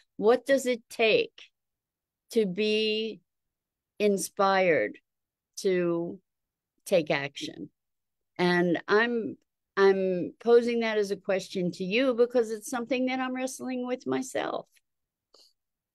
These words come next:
Uh, 'cause I am quite certain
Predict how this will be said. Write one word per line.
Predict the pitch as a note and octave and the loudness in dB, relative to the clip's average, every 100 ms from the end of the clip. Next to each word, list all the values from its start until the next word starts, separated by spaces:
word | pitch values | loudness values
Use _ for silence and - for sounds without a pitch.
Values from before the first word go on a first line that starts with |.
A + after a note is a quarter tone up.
| _ | _
Uh, | G3 F#3+ F#3 F#3 D#3+ - _ _ _ _ _ _ _ _ _ _ _ _ _ _ _ _ _ _ _ | 0 2 2 0 -4 -10 _ _ _ _ _ _ _ _ _ _ _ _ _ _ _ _ _ _ _
'cause | - G#3+ | 2 4
I | A#3 C4 C4 A#3+ | 4 4 2 2
am | A3 G#3 G#3 | 0 0 -2
quite | - A#3+ C4 | 0 2 0
certain | - A#3 A3+ - F#3 D#3+ C#3 | -2 0 0 0 -2 -2 -2